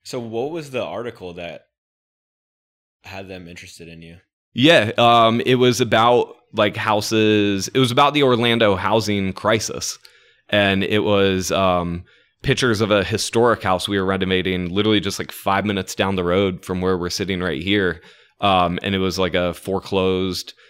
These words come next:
Speaker 2: historic house that got, we bought at the auction.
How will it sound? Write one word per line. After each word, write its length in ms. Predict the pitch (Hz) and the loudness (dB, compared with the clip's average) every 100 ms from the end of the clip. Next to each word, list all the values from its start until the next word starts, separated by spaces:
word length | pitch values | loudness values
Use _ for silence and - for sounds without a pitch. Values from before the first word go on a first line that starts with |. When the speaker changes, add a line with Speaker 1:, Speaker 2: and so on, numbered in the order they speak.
| _ | _
Speaker 2:
historic 560 | 110 - - 107 104 - | -4 -2 2 2 2 0
house 300 | 90 87 - | -4 -4 -2
that 280 | 90 85 - - | -2 -2 -6 -6
got, 320 | 92 73 87 - | -6 -6 -14 -10
we 180 | 101 139 | -4 -4
bought 400 | 73 95 95 - | 0 2 2 0
at 100 | 98 | -6
the 140 | 90 87 | -4 -2
auction. 540 | 104 - 85 82 | -2 -2 -6 -6